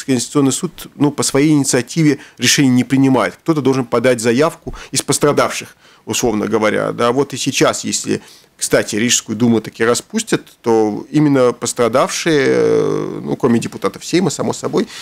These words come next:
э, каждый и любой из депутатов Рижской думы, которого уволили,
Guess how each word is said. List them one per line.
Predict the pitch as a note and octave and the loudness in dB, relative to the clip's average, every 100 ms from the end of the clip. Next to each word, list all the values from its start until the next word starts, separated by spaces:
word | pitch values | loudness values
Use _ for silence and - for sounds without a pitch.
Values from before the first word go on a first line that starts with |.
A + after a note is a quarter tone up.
| - - | -18 -10
э, | A#2+ A2 G#2 - _ | -2 0 0 -6 _
каждый | - F#3 C3+ A2 A2 G2+ - | -2 0 0 -2 -4 -6 -8
и | A#2 | 0
любой | C#3 D#3+ D3 A2+ | 2 4 2 2
из | A#2 - A#2+ | -2 -6 -4
депутатов | G#2 A2 B2 B2 - B2+ | -6 -2 0 0 -2 -4
Рижской | A#2+ - A#2 | -4 -2 0
думы, | B2 A2 | 0 0
которого | A#2 C3+ A#2 | 0 2 2
уволили, | A2+ D3 E3 C#4 G3+ A#2+ | 2 2 2 2 2 -2